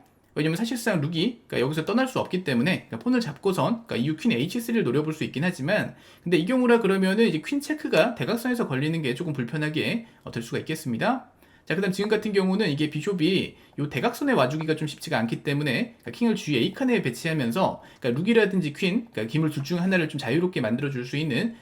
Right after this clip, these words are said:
그러니까 아이디어도 얻어볼 수가 있겠어요. 자, 그러니까 비숍을 이포 칸 배치하면서 일단 조-, 조금 더, 예, 좋은 위치를, 자, 확보한 상황이 됐고요. 자, 이렇게 되면 진짜 흑이 할 수 있는 게 아무것도 없죠. 자, 지금 여기서 왔다 갔다 하고만 있는 것도,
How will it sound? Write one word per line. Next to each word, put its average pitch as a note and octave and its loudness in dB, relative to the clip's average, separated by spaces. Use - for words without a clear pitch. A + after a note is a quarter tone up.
그러니까 G#2 -2
아이디어도 C#3 0
얻어볼 B2+ -2
수가 A2+ -6
있겠어요. D3+ -2
자, C#3 -2
그러니까 A3+ 4
비숍을 A3 2
이포 F#3+ -2
칸 B3 2
배치하면서 E3 2
일단 D3+ -4
조-, C3+ -8
조금 F#3+ -2
더, D#3+ 4
예, B2+ 0
좋은 C#3 0
위치를, C#3+ 0
자, A2+ -4
확보한 D3+ -2
상황이 D#3 0
됐고요. D#3 0
자, D#3+ 2
이렇게 A#3+ 2
되면 A#3+ 4
진짜 F#3 2
흑이 A#3 2
할 B3 2
수 B3 -2
있는 G#3+ 0
게 G3 4
아무것도 E3+ 4
없죠. B2+ 2
자, - -2
지금 E3 0
여기서 F3 4
왔다 C3+ 4
갔다 F#3+ 4
하고만 F#3+ 2
있는 D3 2
것도, C#3 2